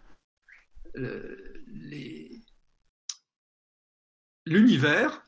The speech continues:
était, à son début, euh, l'équivalent,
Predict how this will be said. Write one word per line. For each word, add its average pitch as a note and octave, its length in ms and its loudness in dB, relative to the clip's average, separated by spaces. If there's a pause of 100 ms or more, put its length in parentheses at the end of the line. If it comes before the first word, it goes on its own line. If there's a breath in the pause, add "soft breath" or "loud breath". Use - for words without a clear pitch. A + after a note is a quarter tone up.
(120)
était, E3+ 600 0 (240)
à F3+ 140 0
son F3 160 -4
début, A#2 640 -4
euh, B2 840 -10 (100)
l'équivalent, E3 1040 -2